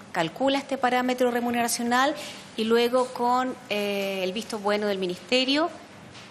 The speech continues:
avisa cuál es este parámetro remuneracional. Nosotros como junji todos los años en el mes de enero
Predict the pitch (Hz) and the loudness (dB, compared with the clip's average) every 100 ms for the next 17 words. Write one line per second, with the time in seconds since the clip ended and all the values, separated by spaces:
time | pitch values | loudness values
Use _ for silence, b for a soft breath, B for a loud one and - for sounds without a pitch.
0 | - 185 226 - 185 185 - 202 202 196 | 0 2 2 0 0 0 2 2 0 -6
1 | - 196 190 185 190 196 190 - 185 180 | -6 0 0 0 0 0 0 0 -2 -2
2 | 185 214 165 107 - B B - 202 220 | -2 0 2 0 -2 B B -6 -4 -2
3 | 220 220 233 240 - 277 262 247 220 214 | -4 -4 -6 -6 -2 -2 -2 -6 -4 -2
4 | 214 214 226 226 226 226 196 185 196 214 | -2 -2 0 0 -2 -4 -4 -2 -4 -2
5 | 254 254 196 208 | 0 2 2 0